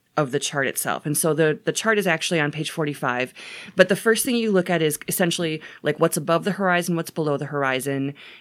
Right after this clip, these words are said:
and also what's on the east side and what's on the west side, because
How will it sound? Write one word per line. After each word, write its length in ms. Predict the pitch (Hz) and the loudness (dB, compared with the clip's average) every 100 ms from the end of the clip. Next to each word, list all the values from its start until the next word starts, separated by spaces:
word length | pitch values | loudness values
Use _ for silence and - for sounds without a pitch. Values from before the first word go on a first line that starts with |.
| - | -4
and 160 | 160 147 | 0 2
also 260 | 143 - | 0 0
what's 240 | 147 147 156 | 0 0 -2
on 140 | 147 | -4
the 100 | 143 - | -4 -6
east 200 | 156 160 | -6 -4
side 160 | 156 143 | -2 -2
and 60 | 139 | -4
what's 160 | 135 | -6
on 80 | 127 | -6
the 80 | 127 | -2
west 240 | 131 127 | -2 -2
side, 240 | - 87 - | -4 -6 -6
because 500 | - 143 135 131 | -8 -6 -6 -6